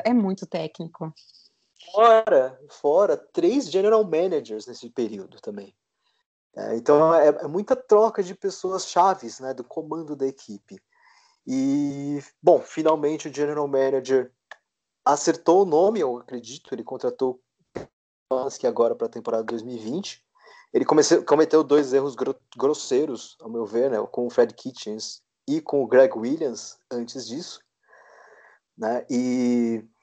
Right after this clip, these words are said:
Speaker 2: e agora finalmente acho que achou uma pessoa certa aí no Kevin Stefanski como head coach, né.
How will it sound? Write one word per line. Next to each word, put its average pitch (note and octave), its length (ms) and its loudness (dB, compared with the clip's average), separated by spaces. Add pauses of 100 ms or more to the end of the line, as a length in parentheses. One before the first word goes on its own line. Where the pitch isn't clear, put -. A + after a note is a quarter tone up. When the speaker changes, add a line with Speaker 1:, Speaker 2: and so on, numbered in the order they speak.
(180)
Speaker 2:
e C#3+ 80 4
agora F3+ 240 8
finalmente G#3 540 2
acho G#3+ 120 -2
que - 80 0
achou G3+ 240 -2
uma G3 80 4
pessoa F#3+ 320 -2
certa E3 400 0
aí D#3+ 60 -2
no D#3+ 100 -8
Kevin D3+ 240 -4
Stefanski C#3+ 540 -8
como D3+ 220 -8
head C#3 220 -2
coach, - 500 -4
né. D3+ 200 -10